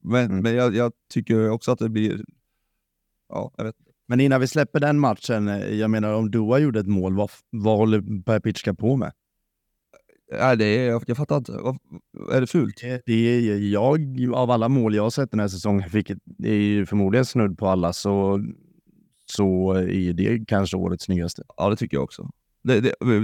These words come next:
Speaker 1: någonting jag måste bara lä-, lägga till också. Kommentatorn. Något av det värsta jag har varit med om i hela mitt liv. Fy fan vad dålig han var.
Speaker 2: <laughs>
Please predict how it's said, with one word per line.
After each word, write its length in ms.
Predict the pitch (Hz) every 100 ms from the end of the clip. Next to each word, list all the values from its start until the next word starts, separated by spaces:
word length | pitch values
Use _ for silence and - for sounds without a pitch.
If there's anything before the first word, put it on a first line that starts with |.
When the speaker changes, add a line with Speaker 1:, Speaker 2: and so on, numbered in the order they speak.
| 117
Speaker 1:
någonting 280 | 135 127 135
jag 100 | 127
måste 400 | 123 120 110 107
bara 380 | 110 110 107
lä-, 160 | 98 104
lägga 220 | 113 113
till 200 | 117 120
också. 240 | 110 - - -
Kommentatorn. 720 | 120 117 120 110 131 98 - _ _ -
Något 200 | 131 127
av 100 | 120
det 60 |
värsta 300 | 117 120 -
jag 80 | 107
har 120 | 107
varit 120 | 110 113
med 100 | 120
om 240 | 113 113
i 20 |
hela 100 | 107
mitt 140 | 104 -
liv. 180 | 117 - -
Fy 60 | 127 -
fan 180 | 190 139
vad 100 | 147
dålig 180 | 135 139
han 100 | 123
var. 200 | 117 - _ _ _ _ _ -
Speaker 2:
<laughs> 1300 | 113 107 113 110 101 - - 123 110 107 110 110